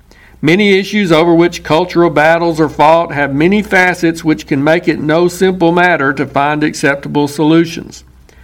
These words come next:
However, as a presidential spokesman said one time about such a controversial subject, "It comes down to values."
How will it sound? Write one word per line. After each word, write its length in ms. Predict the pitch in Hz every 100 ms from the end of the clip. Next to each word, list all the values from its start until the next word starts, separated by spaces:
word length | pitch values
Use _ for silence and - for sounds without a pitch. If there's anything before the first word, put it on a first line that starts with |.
| - - -
However, 540 | 156 160 196 214 175 143
as 140 | 131
a 80 | 127
presidential 640 | 170 185 180 190 202 175
spokesman 560 | 147 - 151 156 - 147
said 320 | 139 156 147
one 220 | 143 147
time 260 | 135 143 156
about 320 | 151 139 -
such 280 | - 147 147
a 60 | 120
controversial 800 | - 151 147 135 139 143 143
subject, 640 | 123 151 143 143 156 151 - - - - - -
"It 200 | - 127
comes 260 | - 165 156
down 300 | 165 165 160
to 100 | 165
values." 800 | 156 151 139 120 - - -